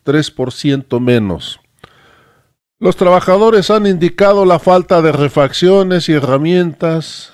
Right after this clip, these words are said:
los subejercicios y la austeridad podrían ser parte del problema.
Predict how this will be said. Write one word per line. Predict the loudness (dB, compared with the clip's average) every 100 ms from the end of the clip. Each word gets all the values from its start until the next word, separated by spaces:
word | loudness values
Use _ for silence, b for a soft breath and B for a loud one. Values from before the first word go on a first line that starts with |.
| _
los | -2 0 0
subejercicios | -2 -4 -4 -6 -4 -4 -4 -6 -8 -6 -6 -6 -8 -8
y | -2
la | 0
austeridad | 0 -2 -4 -4 -2 -2 -2 -4
podrían | -8 -4 -2 -2
ser | -2 -6
parte | 0 0 0 -6 -6
del | -6
problema. | -6 -6 -2 0 0 -4 -8